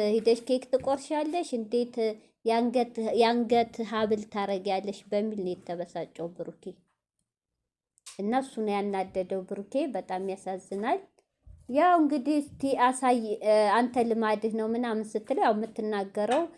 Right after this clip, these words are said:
መጥፎ ቃላት ታውቃላችሁ። እንኳን ለብሩኬ ለእኛም ራስ ምታት ይሆናል። የሀሚ መጥፎ ቃላት አወጣጧ ይደብራል። «እኔ ልማዴ ከሆነማ አሳይሻለሁ» ብሎ፣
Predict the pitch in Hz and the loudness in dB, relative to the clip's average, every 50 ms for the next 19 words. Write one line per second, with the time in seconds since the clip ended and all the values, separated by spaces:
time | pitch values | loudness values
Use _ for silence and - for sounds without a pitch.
0 | _ _ _ - 220 247 262 254 - - 254 233 240 - 208 214 247 339 392 - | _ _ _ -4 -2 -2 -2 -2 0 2 2 2 2 2 2 2 2 2 0 0
1 | - 208 180 175 180 185 185 185 190 185 196 - 202 208 208 - 214 196 202 208 | -2 -6 -4 -2 -2 -2 0 2 0 0 -2 -2 -6 -6 -4 -2 -2 -2 0 0
2 | 214 202 202 214 208 226 226 226 - 320 339 277 226 220 214 208 202 185 175 180 | -2 -2 -2 -2 -4 -4 -4 -4 -4 -4 -2 0 0 0 0 0 -2 -4 -4 -4
3 | 180 175 - - 208 214 220 214 214 - 190 180 - 170 165 165 - - 175 175 | -6 -8 -6 -4 -2 -2 -2 -4 -4 -8 -8 -8 -8 -8 -10 -8 -8 -6 -6 -6
4 | 175 180 170 170 165 175 175 180 185 170 175 180 185 180 185 196 185 - - - | -4 -4 -4 -4 -4 -4 -4 -4 -4 -4 -4 -4 -4 -4 -2 -4 -4 -6 -8 -10
5 | - 196 180 170 - 180 175 175 180 190 196 - 196 190 202 202 202 - 208 247 | -6 -6 -6 -6 -6 -6 -6 -4 -4 -6 -6 -6 -6 -6 -6 -6 -8 -6 -4 -4
6 | 240 294 381 285 220 - - 196 180 - _ - 175 180 220 277 370 381 - - | -4 -2 -2 -2 -2 -2 -4 -6 -8 -8 _ -10 -4 0 0 0 0 0 -4 -10
7 | - _ _ _ _ _ _ _ _ - 196 214 214 233 233 220 233 226 226 220 | -20 _ _ _ _ _ _ _ _ -6 -4 -2 2 2 2 2 2 2 0 2
8 | 226 214 226 240 247 240 247 262 262 269 269 285 285 302 320 349 - - 240 240 | 0 2 2 2 2 2 0 0 2 2 2 2 2 2 2 0 -2 -2 -4 -4
9 | 240 - 214 196 196 190 202 - - 185 190 196 208 208 208 190 190 226 214 | -4 -4 -4 -4 -4 -4 -6 -4 -4 -2 -2 -2 -2 -4 -4 -4 -4 0 2